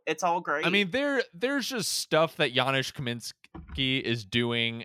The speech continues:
Speaker 2: in the West Side Story remake that I, I was just sort of, like, had my jaw on the floor and was kind of, like, giggling to myself of just, like,
Speaker 1: Still need to
Speaker 2: he,
Speaker 1: see
Speaker 2: this,
Speaker 1: that.
Speaker 2: this man is, like, <laughs> working so much harder than, like, he needs to and is just showing off.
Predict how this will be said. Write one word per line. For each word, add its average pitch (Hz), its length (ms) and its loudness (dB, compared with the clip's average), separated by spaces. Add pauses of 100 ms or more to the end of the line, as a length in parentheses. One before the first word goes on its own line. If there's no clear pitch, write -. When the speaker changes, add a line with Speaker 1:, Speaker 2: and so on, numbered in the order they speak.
Speaker 2:
in 107 600 -4 (640)
the 123 80 -2
West 107 260 0
Side 113 220 2
Story 113 340 0
remake 110 520 -2
that 113 180 0
I, 107 260 2 (140)
I 123 200 4
was 131 240 2
just 120 300 -4
sort 117 200 -2
of, 104 60 -8
like, 104 160 0
had 110 200 -2
my 101 120 0
jaw 98 220 -4
on 101 120 -4
the 104 60 -10
floor 107 240 -2
and 101 80 -6
was 95 120 -8
kind 98 180 -4
of, 90 60 -8
like, 92 300 -6 (720)
giggling 110 460 -4
to 123 100 -10
myself 113 640 0
of 98 360 -2
just, 123 240 -2
like, 107 220 2
Speaker 1:
Still 151 180 -12
need 180 140 -16
to 170 60 -14
Speaker 2:
he, 156 100 0
Speaker 1:
see 127 100 -4
Speaker 2:
this, 156 200 0
Speaker 1:
that. 151 180 -14
Speaker 2:
this 143 180 -2
man 123 320 2
is, 131 160 0
like, 151 160 0
<laughs> - 120 2
working 247 520 2 (260)
so 180 280 4
much 208 240 6
harder 180 420 6
than, 175 180 0
like, 151 220 2
he 143 140 -2
needs 131 400 -4
to 156 260 4
and 135 100 0
is 123 100 -4
just 123 160 -2
showing 117 400 2
off. 113 360 2